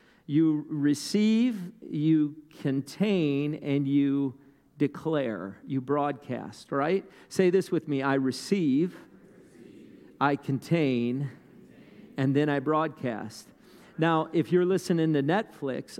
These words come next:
all the time, and all of a sudden you're t-, treating people like garbage, and you're declaring death, it's because you've given place for garbage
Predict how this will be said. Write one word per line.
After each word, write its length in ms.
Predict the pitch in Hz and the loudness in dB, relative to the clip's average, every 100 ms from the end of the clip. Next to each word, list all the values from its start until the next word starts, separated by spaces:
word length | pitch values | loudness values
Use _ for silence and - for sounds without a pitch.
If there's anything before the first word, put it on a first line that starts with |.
| - | -8
all 220 | 135 127 | -4 -4
the 160 | 120 120 | -4 -4
time, 560 | - 127 120 147 180 - _ _ _ _ _ _ _ _ _ _ _ _ _ _ _ _ _ _ _ _ _ _ _ _ _ _ _ _ _ _ _ - | -4 -4 -4 -4 -6 -8 _ _ _ _ _ _ _ _ _ _ _ _ _ _ _ _ _ _ _ _ _ _ _ _ _ _ _ _ _ _ _ -2
and 120 | 156 | 0
all 200 | 156 190 | 2 0
of 80 | 180 | -2
a 20 | |
sudden 320 | 143 185 165 156 | -2 -2 0 0
you're 140 | 151 | 0
t-, 220 | 151 190 | 0 -4
treating 380 | - - 196 165 | -4 -4 -2 -2
people 320 | - 170 147 143 | -2 -4 -4 -2
like 240 | 123 110 | -2 -2
garbage, 520 | 139 190 143 113 - - 170 - _ _ _ _ - | -2 -2 -2 -4 -6 -16 -18 -20 _ _ _ _ -6
and 140 | 139 139 | -2 0
you're 80 | |
declaring 540 | 135 143 - 170 143 131 | 0 -2 -2 -2 0 -2
death, 420 | 135 185 151 113 - _ _ _ _ - | -2 -2 -2 -8 -16 _ _ _ _ -6
it's 100 | 143 | -6
because 540 | - 156 170 160 120 131 | -4 -2 0 0 0 -2
you've 240 | 165 127 | -2 0
given 340 | 170 151 143 | 0 0 -4
place 560 | 131 185 175 156 135 - | -6 -2 0 2 0 -2
for 260 | - - 131 | -10 -6 -4
garbage 680 | 139 151 127 120 127 - | -2 -2 0 -2 -2 -14